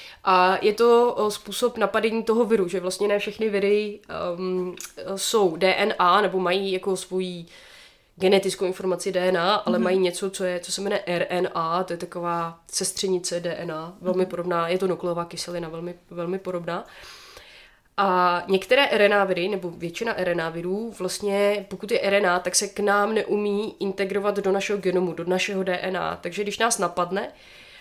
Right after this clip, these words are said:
Speaker 1: a my se vyléčíme, tak vlastně ten virus je pryč, protože n-, se neintegruje k nám.
Speaker 2: Je toho případ třeba koronavirus?
Speaker 1: Jo, to je t-, koronavirus je třeba R N A
Speaker 2: Mhm,
Speaker 1: virus.
Speaker 2: takže ten u nás nemůže zůstávat.
Speaker 1: Ne,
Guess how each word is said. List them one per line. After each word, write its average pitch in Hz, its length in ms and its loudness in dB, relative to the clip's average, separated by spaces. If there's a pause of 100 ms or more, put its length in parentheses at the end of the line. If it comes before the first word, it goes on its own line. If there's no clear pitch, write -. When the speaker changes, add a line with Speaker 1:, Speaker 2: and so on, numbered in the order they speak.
(160)
Speaker 1:
a 175 380 2
my 190 300 4
se 220 120 4
vyléčíme, 185 600 2
tak 190 120 -6
vlastně 190 200 -2
ten 202 140 0
virus 196 220 -2
je 208 60 0
pryč, - 360 -2
protože 185 360 -6
n-, 202 220 0 (140)
se - 140 -2
neintegruje 196 600 0
k 190 80 -8
nám. 170 320 -4 (360)
Speaker 2:
Je 226 140 0
toho 240 200 0
případ 226 340 -6
třeba 214 220 -8
koronavirus? 202 580 -2
Speaker 1:
Jo, 226 280 10
to 226 60 4
je 208 220 6
t-, - 240 -4
koronavirus 202 640 4
je 185 140 0
třeba 180 600 -4
R 190 100 -2
N 185 140 2
A 180 40 2
Speaker 2:
Mhm, 240 100 2
Speaker 1:
virus. 254 180 -2
Speaker 2:
takže 226 240 0
ten 240 160 0
u 233 40 0
nás 233 200 2
nemůže 214 280 -2
zůstávat. 185 600 -4
Speaker 1:
Ne, 208 200 4